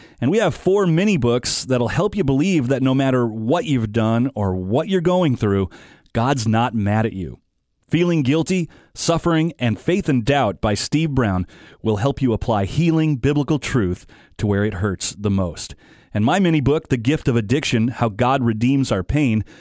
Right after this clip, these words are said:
shows that coming to the end of ourselves is actually the beginning of faith.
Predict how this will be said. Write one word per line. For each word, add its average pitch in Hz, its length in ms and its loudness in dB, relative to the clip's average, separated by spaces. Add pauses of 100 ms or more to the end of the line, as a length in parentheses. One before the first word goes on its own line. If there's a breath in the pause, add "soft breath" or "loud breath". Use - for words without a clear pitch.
(200 loud breath)
shows 180 320 0
that 147 160 -2
coming 208 300 0
to 156 100 0
the 135 180 2
end 185 160 2
of 131 80 0
ourselves 113 600 0
is 117 200 -4
actually 117 520 -4
the 92 160 -8
beginning 95 500 0
of 101 80 -6
faith. 92 380 -8